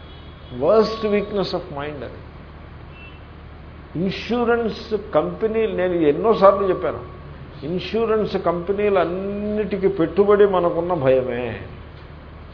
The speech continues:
అదే మనకున్న, అదే పెట్టుబడి. లేకపోతే అసలు ఇన్సూరెన్స్ అనే మాటకి అసలు తావులేదు.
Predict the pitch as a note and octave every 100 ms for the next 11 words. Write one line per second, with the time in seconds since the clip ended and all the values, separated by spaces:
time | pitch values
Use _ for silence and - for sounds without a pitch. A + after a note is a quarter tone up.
0 | - - - - - A#2 E3 F#3+ E3+ D3
1 | D#3 D#3+ D#3 C#3 - - - A#2+ F#3+ F3+
2 | F3 E3+ D3 B2+ B2 G#2+ - G3 - G3
3 | D#3 E3+ D#3 F3 - G#3+ A3 G#3+ G#3 D#3
4 | G3 F3 C3 B2 F#3 B3 A3 F3 G3 -
5 | E3 F#3+ F3 B2